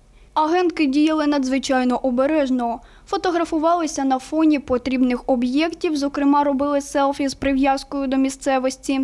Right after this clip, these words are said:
Найбільше російську сторону цікавили локації військкоматів та медичних установ, де лікуються українські захисники.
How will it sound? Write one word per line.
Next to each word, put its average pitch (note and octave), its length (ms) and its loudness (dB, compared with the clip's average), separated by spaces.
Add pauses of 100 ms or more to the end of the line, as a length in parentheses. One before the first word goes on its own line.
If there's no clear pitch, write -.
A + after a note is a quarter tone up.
(120)
Найбільше F4+ 540 0
російську C#4 480 -4
сторону D#4+ 500 0
цікавили C#4 640 -2
локації C4 680 -2
військкоматів B3+ 800 -2
та B3 160 -2
медичних A#3+ 600 -4
установ, C4 520 0
де C4+ 180 0
лікуються C4 640 -2
українські A#3+ 600 -4
захисники. A#3 720 -4